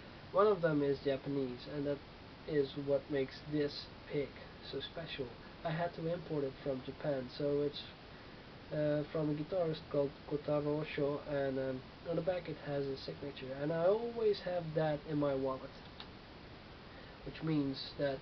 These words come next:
right now it is in my room. Um, so the third object is also from one of my favorite guitarists, and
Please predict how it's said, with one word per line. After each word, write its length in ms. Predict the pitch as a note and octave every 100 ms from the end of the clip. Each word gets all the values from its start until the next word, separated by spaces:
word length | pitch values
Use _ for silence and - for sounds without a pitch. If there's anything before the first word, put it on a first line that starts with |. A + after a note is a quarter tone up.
| -
right 200 | D3+ B2+
now 220 | B2+ C3 A2+ G#2+
it 80 | C3+
is 200 | C#3 C3
in 120 | B2+
my 140 | A#2+ A#2+
room. 160 | C3 C3+ - - - - - - - - - - - -
Um, 560 | E3 E3+ E3+ E3+ E3+ E3+ D#3+ -
so 440 | E3+ D#3+ D#3 D3+ C#3+ -
the 80 | D#3
third 320 | - A3+ F3+
object 460 | D3 C#3 C#3+ C3+ - - -
is 460 | D3 C#3 C3+ C3+ -
also 440 | D#3+ D#3 - C3+ B2+ -
from 240 | C#3 C3
one 160 | C3 B2+
of 80 | B2 C3
my 100 | B2+ -
favorite 260 | B2+ B2+ G#2 - -
guitarists, 560 | F#3 E3+ D3 C#3 - - - - - - - - -
and 460 | D#3+ D3+ C#3+ C3+